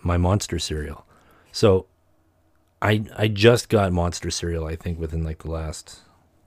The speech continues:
weeks, say, say in the last week.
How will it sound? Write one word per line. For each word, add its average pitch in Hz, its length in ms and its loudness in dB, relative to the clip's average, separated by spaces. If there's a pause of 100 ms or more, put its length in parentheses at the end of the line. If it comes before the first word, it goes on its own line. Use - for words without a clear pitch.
(160)
weeks, 90 460 -4 (140)
say, 101 340 -4 (200)
say - 180 -4
in 104 80 2
the 90 80 0
last 82 260 -6
week. 78 260 -12